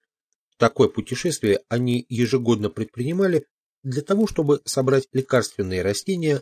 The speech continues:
в Сонорской пустыне. Один из видящих команды Нагваля, Висенте Медрано, специалист по растениям,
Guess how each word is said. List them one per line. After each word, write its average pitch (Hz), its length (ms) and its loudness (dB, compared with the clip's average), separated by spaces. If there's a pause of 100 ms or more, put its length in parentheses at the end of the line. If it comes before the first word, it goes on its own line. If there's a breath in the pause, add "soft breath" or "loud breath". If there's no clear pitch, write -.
в - 80 -12
Сонорской 117 460 -2
пустыне. - 500 -8 (1600)
Один 104 400 0
из 104 320 -6
видящих 107 760 -4
команды 101 420 0
Нагваля, 120 520 0 (320)
Висенте 107 480 -4
Медрано, 151 500 -2 (360)
специалист 160 680 -4 (100)
по 143 80 0
растениям, 139 640 0